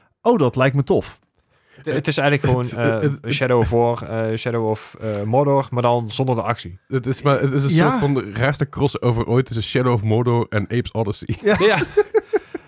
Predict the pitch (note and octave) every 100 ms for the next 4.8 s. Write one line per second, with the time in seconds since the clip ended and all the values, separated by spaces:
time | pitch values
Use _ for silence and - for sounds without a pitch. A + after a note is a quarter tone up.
0 | - - - D#3 G#3 G3 D3 C3+ F3+ G3
1 | - G#3 - C3 A#2 A2 - - - -
2 | C3+ C#3 C#3 C3+ B2+ D#3 B2+ - G3+ G3
3 | F3+ - A2 G#2 F#2+ A2+ A#2+ - - B2+
4 | A#2+ - D#3+ D#3+ B2+ G#2+ C2 C2